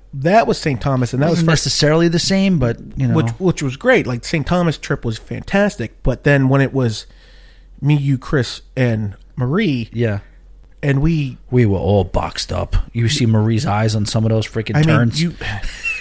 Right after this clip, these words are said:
Speaker 1: you almost died. Remember that?
Speaker 2: <laughs> Yeah, I
Speaker 1: Coming
Speaker 2: got
Speaker 1: out of
Speaker 2: run over.
Speaker 1: Saint Thomas Hooters.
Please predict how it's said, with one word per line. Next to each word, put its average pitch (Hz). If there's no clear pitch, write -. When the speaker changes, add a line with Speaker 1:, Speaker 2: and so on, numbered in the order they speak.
Speaker 1:
you 208
almost 349
died. 180
Remember 170
that? 277
Speaker 2:
<laughs> -
Yeah, -
I 277
Speaker 1:
Coming -
Speaker 2:
got 311
Speaker 1:
out 285
of 285
Speaker 2:
run 285
over. 285
Speaker 1:
Saint 202
Thomas 220
Hooters. 262